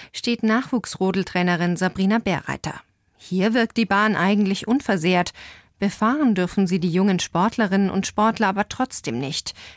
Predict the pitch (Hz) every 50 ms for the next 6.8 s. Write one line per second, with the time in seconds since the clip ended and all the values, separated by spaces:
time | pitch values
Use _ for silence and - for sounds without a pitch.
0 | - _ _ - 165 160 - - - - - 208 220 240 233 208 208 - - 220
1 | 226 285 302 - 262 220 214 214 202 - 226 - - - - - - - 233 233
2 | 226 220 208 190 - - - - - _ _ - 226 226 - 254 214 233 226 233
3 | - - 262 - 226 233 202 220 202 208 196 - 208 214 196 190 196 190 - -
4 | - - _ - 196 175 - 147 - - 156 151 - 170 - - - 135 - _
5 | - 160 151 147 151 147 151 - - - - 175 - _ _ _ _ _ _ _
6 | _ - - - - - - - 156 160 175 208 - 247 220 -